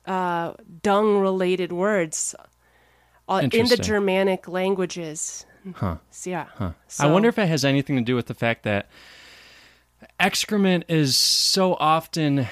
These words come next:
Speaker 2: um, a word that becomes a naughty word, a swear word. Um, and at
Speaker 1: I
Speaker 2: least, at least in English, um, there are so many different words for that thing.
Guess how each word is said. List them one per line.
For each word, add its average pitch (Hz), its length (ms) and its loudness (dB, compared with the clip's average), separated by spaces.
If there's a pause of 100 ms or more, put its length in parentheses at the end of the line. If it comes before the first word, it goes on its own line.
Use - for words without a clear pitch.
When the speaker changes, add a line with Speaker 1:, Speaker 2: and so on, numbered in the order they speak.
(240)
Speaker 2:
um, 123 600 0
a 135 100 -2
word 131 520 0
that 113 300 0 (200)
becomes 113 840 -2
a 113 80 -8
naughty 110 440 0
word, 117 360 0
a 101 60 -4
swear 120 440 -2
word. 113 400 -2 (720)
Um, 107 600 -2 (140)
and 117 640 -2 (840)
at 156 140 2
Speaker 1:
I - 20 2
Speaker 2:
least, 185 300 -2 (220)
at 156 100 0
least 170 220 -2
in 131 100 0
English, 123 640 -2 (320)
um, 107 500 -2 (120)
there 139 200 0
are 135 60 0
so - 140 -2
many 147 180 2
different 107 400 -4
words 107 420 -2
for 117 440 -4
that 98 260 -2 (160)
thing. 98 600 -6